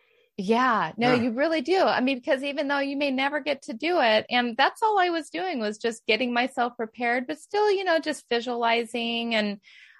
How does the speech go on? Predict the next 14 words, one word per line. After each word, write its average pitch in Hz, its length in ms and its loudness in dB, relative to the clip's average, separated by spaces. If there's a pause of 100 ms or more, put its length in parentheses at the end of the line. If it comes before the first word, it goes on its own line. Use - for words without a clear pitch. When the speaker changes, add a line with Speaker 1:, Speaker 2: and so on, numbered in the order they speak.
(160)
Speaker 1:
um, 208 340 0
and 247 160 4
I, 247 300 2
I 247 60 2
mean, 254 220 0
visualization, 233 880 0
it 214 300 -4
just 247 280 -4 (240)
is, 220 320 -14 (520)
it, - 580 0
it, - 200 0
it 254 220 0
can 311 380 0
be 220 280 -2